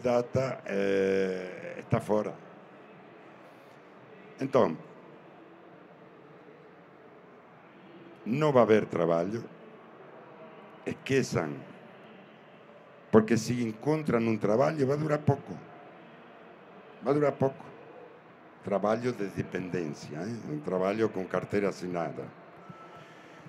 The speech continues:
Você pense que só Banco do Brasil,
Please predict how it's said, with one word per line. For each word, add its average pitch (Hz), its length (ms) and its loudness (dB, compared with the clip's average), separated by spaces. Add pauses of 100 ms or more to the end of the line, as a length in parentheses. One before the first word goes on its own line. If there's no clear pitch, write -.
(460)
Você 127 220 0
pense 107 600 2 (1400)
que 123 140 6
só 131 560 2 (1900)
Banco 127 320 6
do 117 100 8
Brasil, 87 480 2